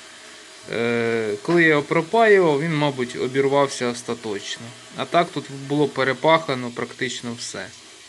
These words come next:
Ну, якби перевіряємо завжди десятиомники, які йдуть на ось ці транзистори. Десятиомні резистори. Так, ще одна модернізація.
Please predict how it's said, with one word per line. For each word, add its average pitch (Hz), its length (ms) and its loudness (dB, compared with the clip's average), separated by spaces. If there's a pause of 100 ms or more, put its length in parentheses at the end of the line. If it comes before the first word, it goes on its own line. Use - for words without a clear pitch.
(920)
Ну, 139 260 -6
якби 120 540 -2
перевіряємо 131 800 -2
завжди 143 840 -2
десятиомники, 139 1000 -4
які 117 240 -6
йдуть 127 320 -6
на 117 320 -6 (920)
ось 135 200 -12
ці 139 120 -4
транзистори. 117 760 -10 (600)
Десятиомні 147 960 -4 (1400)
резистори. 110 720 -10 (520)
Так, 110 260 -10
ще - 280 -4
одна 123 280 -4
модернізація. 123 1200 -8